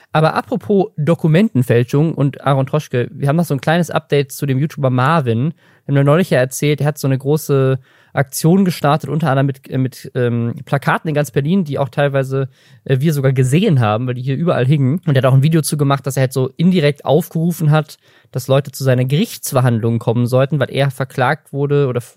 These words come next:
äh, ne, angezeigt wurde, ähm, weil er einen Doktortitel fälschlicherweise hat eintragen lassen in seinen Personalausweis,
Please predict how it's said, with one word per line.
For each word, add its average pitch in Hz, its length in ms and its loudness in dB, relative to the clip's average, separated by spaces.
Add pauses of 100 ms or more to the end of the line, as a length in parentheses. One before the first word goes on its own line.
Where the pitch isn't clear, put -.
äh, 123 180 -8
ne, 127 220 -4
angezeigt 135 460 -4
wurde, 131 260 -2 (400)
ähm, 127 300 0
weil 131 160 2
er 127 180 -2
einen 127 300 -4
Doktortitel 147 640 -2
fälschlicherweise 131 760 -2
hat 123 180 -4
eintragen 123 580 0
lassen 117 300 -4
in 156 300 0
seinen 123 320 0
Personalausweis, 123 1040 -2